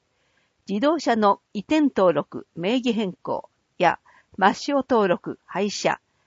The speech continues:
などの手続きは三月末までに済ませてください。なお、三月末は窓口が大変混雑します。できるだけ早めに手続きをお願いします。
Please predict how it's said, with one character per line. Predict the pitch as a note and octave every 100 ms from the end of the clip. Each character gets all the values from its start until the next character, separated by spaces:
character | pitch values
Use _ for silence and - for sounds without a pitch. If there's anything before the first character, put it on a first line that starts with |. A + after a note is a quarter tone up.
| _
な | - G#3+
ど | D4+
の | B3
手 | G3+
続 | F#3 G3 F#3+
き | -
は | G#3 C#3 - _ _ _
三 | - B3+ C4+
月 | A#3+ - G3 F#3+
末 | A3+
ま | C4+
で | A#3 G#3
に | E3 -
済 | F3+
ま | E3+
せ | E3+
て | E3
く | -
だ | B2+
さ | - A#2+
い。 | A#2+ - _ _ _ _ _ _
な | - G3 G#3
お、 | F#3+ -
三 | - C4+ C#4+
月 | C#4 - G#3+
末 | G3+ F3+
は | E3 - _
窓 | E3+ G3 A#3
口 | - G#3
が | F#3+
大 | G#3+ B3
変 | B3+ C4+
混 | G#3 G#3 G3
雑 | F#3 F#3+
し | -
ま | F3
す。 | - - _ _ _ _ _
で | - G#3+
き | D4+
る | C#4
だ | A#3+
け | G#3+ G3 -
早 | G#3+ B3
め | D4+ D#4
に | B3+
手 | G#3 G3+
続 | A3+ A#3+
き | - F#3
を | E3 -
お | E3
願 | E3 D#3+
い | -
し | D3+
ま | C#3
す。 | - -